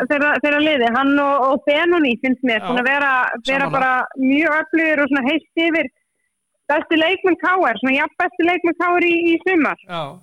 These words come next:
Speaker 1: Ehm, ég held samt sem áður að Stjarnan vinna þennan leik.
Speaker 2: Mhm.
Speaker 1: K R-ingarnir, það er svona ve-, það er veik von hjá þeim að ná þessu Evrópusæti, en, en Stjarnan náttúrulega, þú veist,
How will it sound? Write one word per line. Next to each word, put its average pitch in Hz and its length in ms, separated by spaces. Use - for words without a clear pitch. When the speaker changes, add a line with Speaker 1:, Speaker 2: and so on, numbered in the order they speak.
Speaker 1:
Ehm, 226 440
ég 214 160
held 214 220
samt 262 200
sem 269 140
áður 277 240
að - 60
Stjarnan 277 340
vinna 311 220
þennan 240 160
leik. 233 240
Speaker 2:
Mhm. 143 160
Speaker 1:
K 247 160
R-ingarnir, 254 640
það 240 160
er 240 80
svona 262 240
ve-, 247 220
það 254 100
er 247 100
veik 320 440
von 302 340
hjá 240 160
þeim 196 260
að 240 220
ná 311 100
þessu 269 400
Evrópusæti, 226 840
en, 214 300
en 233 280
Stjarnan 277 520
náttúrulega, 294 520
þú 262 160
veist, 262 180